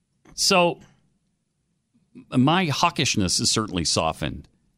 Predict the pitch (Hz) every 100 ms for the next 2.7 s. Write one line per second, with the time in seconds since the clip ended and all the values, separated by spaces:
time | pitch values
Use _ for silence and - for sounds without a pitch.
0 | _ _ _ _ _ - 98 98 98 101
1 | - _ - 143 151 - 185 160 - -
2 | 151 143 139 185 196 190